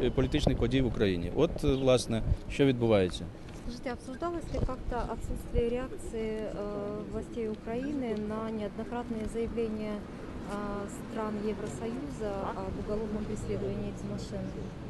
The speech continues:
Speaker 1: Ну, звичайно, що ми не, не могли обійти ситуацію, пов'язаному, пов'язану з судилищами навколо Юлії Тимошенко, Юрієм Луценко і іншими,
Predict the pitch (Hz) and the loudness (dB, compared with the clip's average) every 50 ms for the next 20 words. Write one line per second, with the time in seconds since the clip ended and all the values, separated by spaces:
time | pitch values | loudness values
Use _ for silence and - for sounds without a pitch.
0 | - - - - - - - - - - - - - - - - - - - 131 | -8 -8 -8 -8 -8 -8 -8 -6 -6 -6 -8 -8 -8 -10 -8 -8 -8 -2 8 12
1 | 151 160 156 143 120 135 147 - - 180 190 180 160 139 - - 151 139 143 143 | 12 12 12 12 10 8 8 12 12 12 12 12 12 10 10 10 12 12 12 12
2 | 143 139 139 139 139 139 143 143 - - 131 139 143 143 139 143 143 131 135 160 | 12 12 12 10 10 10 8 8 10 10 10 10 12 12 12 12 12 10 12 12
3 | 196 202 165 139 135 135 139 135 - 156 151 147 139 120 - 139 127 135 139 147 | 12 12 12 12 12 12 10 8 10 10 10 12 10 10 8 4 6 12 12 12
4 | 156 - 147 135 131 143 135 143 143 139 131 135 139 135 139 135 123 - - - | 12 12 10 6 6 8 12 12 12 12 12 10 8 8 10 8 6 6 4 -4
5 | - - - - - - 143 147 151 147 123 135 139 135 135 131 127 117 117 117 | -6 -6 -6 -6 2 8 12 12 12 12 12 12 8 8 8 8 6 6 4 6
6 | 127 127 120 117 - 147 139 143 160 160 151 127 - 143 131 131 131 131 127 123 | 8 8 8 8 8 6 8 10 12 12 12 10 8 6 6 8 8 8 8 6
7 | 117 143 143 135 135 135 139 135 135 131 127 139 131 135 127 - - 156 156 143 | 6 6 8 8 10 10 10 10 10 8 8 8 6 6 6 8 8 6 6 8
8 | - 143 123 123 123 123 135 135 131 131 127 123 127 120 - 139 135 135 127 - | 6 6 8 8 8 8 8 8 8 8 8 6 4 4 4 4 4 4 6 6
9 | 131 123 120 - - - - - - - - - - 127 127 127 127 127 120 120 | 6 6 6 2 -4 -4 -4 -6 -6 -6 -6 0 6 8 10 12 12 12 12 10
10 | - - - 135 139 123 - - 127 120 123 120 120 117 117 | 10 10 10 10 10 8 8 6 8 10 10 12 12 10 10